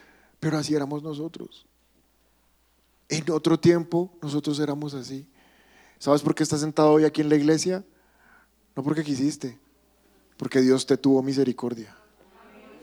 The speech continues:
Quizás alguien oró años, años para que Dios te mostrara misericordia y para que tú la entendieras, porque Dios es rico en misericordia,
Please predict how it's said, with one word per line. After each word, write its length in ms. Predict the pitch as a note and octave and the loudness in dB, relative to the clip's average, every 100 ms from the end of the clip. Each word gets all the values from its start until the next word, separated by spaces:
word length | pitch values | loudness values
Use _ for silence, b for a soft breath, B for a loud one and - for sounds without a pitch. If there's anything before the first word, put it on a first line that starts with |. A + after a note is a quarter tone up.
| B B B - | B B B -8
Quizás 400 | C3+ B2 C3+ B2+ - | -4 -2 -2 -4 -4
alguien 640 | D3+ D#3 D#3 C3+ C3 B2+ - | -2 -2 -2 -2 -2 -4 -4
oró 480 | B2+ B2+ B2+ B2+ - - | 0 2 2 0 -4 -10
años, 880 | C#3+ D#3 E3+ D#3+ C3+ A2 - - - b b b _ _ | -6 -6 -4 -4 -4 -6 -10 -12 -14 b b b _ _
años 840 | D3 F3+ F3 E3+ D#3 A#2+ - - B B B | 4 4 4 2 0 -2 -10 -12 B B B
para 220 | C#3 C#3 | 2 2
que 160 | C#3 C3+ | 4 4
Dios 280 | C3 C3+ - | 4 2 0
te 80 | C3+ | -2
mostrara 500 | C#3 C#3 C#3 C3 B2 | -2 -4 -4 -4 -4
misericordia 1000 | B2+ B2 C#3 C3 - C3 B2+ A2+ - - _ B B B | -6 -6 -4 -4 -4 -4 -4 -10 -16 -20 _ B B B
y 100 | C#3+ | 0
para 280 | D3 C#3 C3 | 4 2 2
que 140 | C3 | -2
tú 340 | A#2 D#3+ F#3+ G#3 B B | 2 4 4 2 B B
la 220 | C#3+ F3+ | 4 6
entendieras, 1040 | E3 D#3 A#2 G#2+ C3+ C#3 C3+ G2+ - - _ B B - | 6 2 -2 -4 0 0 0 -6 -16 -18 _ B B -4
porque 320 | D3+ - C#3 | 0 4 4
Dios 400 | C3+ D#3 D3+ - | 6 4 2 -2
es 400 | D3 D#3+ C3+ - - | 2 2 2 -6 -14
rico 720 | C3+ - - A3 A#3 - F#3+ | -2 4 6 8 6 2 -4
en 120 | D#3+ | -2
misericordia, 880 | D3 C#3+ C3+ B2 - C#3 C3+ A2 - | 0 2 2 0 0 -2 -2 -6 -16